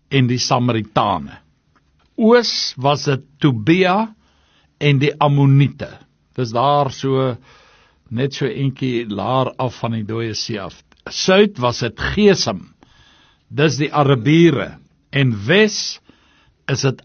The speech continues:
Asdod. Dit is die Filistyne. Dit, hulle is vandag nog daar. En hulle gee tot vandag toe nog, daar in die Gaza-strook, gee hulle nog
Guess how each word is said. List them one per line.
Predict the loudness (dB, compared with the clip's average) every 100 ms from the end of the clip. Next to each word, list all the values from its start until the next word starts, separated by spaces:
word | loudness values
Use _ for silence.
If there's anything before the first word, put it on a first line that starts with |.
| -4
Asdod. | -2 -2 -4 -2 -2 -4 _ -20 -20 _ _ _ -8
Dit | -4 -4
is | -4 -6 -6 -14 -18 _ -16
die | -10 -4 -4
Filistyne. | -2 -4 -4 -4 -2 -2 -4 -8 -18 _ _ _
Dit, | -14 -8
hulle | -6 -6
is | -8
vandag | -8 -6 -4 -4 -4
nog | -4 -4 -6
daar. | -12 -12 -16 -20 _ _ _ _ _ -14
En | -8
hulle | -6 -4 -6
gee | -4 -6
tot | -4 -6 -6
vandag | -6 -4 -2 -2 -2 -4
toe | -6 -4
nog, | -4 -6 -6 -10 -20 -20 _ _ _ _
daar | -10 -6
in | -4
die | -4
Gaza-strook, | -4 -4 -4 -6 -10 -10 -8 -8 -10 -10
gee | -6
hulle | -6 -4
nog | -4 0 0 -2